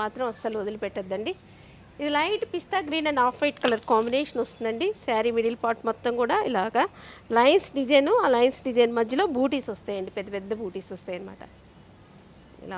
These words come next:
ఉంటుంది all over శారీ అయితే. మీకు ఈ శారీ చూస్తేనే అర్థమవుతుంది హ్యాండ్లూమ్, ప్యూర్ హ్యాండ్లూమ్ శారీస్ అని. పళ్ళు, బ్లౌజ్. పళ్ళుకి కూడా వీవింగ్ వస్తుంది చూడండి,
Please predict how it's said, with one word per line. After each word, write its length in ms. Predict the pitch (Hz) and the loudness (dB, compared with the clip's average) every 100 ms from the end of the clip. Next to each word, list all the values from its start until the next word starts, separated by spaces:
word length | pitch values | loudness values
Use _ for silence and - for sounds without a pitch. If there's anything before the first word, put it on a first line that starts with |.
| 180 | -10
ఉంటుంది 220 | 190 196 175 | -12 -12 -10
all 100 | 180 | -10
over 120 | 185 - | -12 -12
శారీ 200 | 185 170 185 | -10 -10 -10
అయితే. 160 | 180 - - - - | -12 -16 -20 -20 -10
మీకు 160 | 294 294 302 | -8 -6 -6
ఈ 20 | 311 | 0
శారీ 260 | 302 311 403 359 | 2 4 2 -2
చూస్తేనే 360 | 359 370 381 370 | -4 -2 -2 -2
అర్థమవుతుంది 500 | 247 277 277 226 226 226 | -4 -4 -4 -2 -4 -4
హ్యాండ్లూమ్, 380 | 233 262 277 262 | -4 -4 -6 -4
ప్యూర్ 260 | 269 285 285 | -2 -2 -2
హ్యాండ్లూమ్ 340 | 277 240 247 254 247 | -2 -2 -2 -4 -6
శారీస్ 300 | 190 220 185 | -6 -6 -10
అని. 120 | 175 - - - - - - - - - - | -10 -14 -20 -20 -20 -20 -20 -20 -20 -8 -2
పళ్ళు, 240 | 240 269 370 - - - - - - - - - - - - - - - - - - - - - - - - - - - 185 | 0 0 -4 -12 -20 -20 -20 -20 -20 -16 -16 -14 -16 -16 -20 -20 -20 -20 -20 -20 -20 -20 -20 -20 -20 -20 -20 -20 -20 -16 -8
బ్లౌజ్. 340 | 180 165 - - - - - - - - - - - - - - - - - | -8 -8 -14 -20 -20 -20 -20 -20 -20 -20 -20 -20 -20 -20 -20 -20 -20 -12 -4
పళ్ళుకి 280 | 247 285 277 | -2 -2 2
కూడా 140 | 311 330 | 4 4
వీవింగ్ 340 | 269 262 294 262 | 2 0 0 -2
వస్తుంది 260 | 220 220 208 | -4 -6 -4
చూడండి, 260 | 202 190 | -4 -4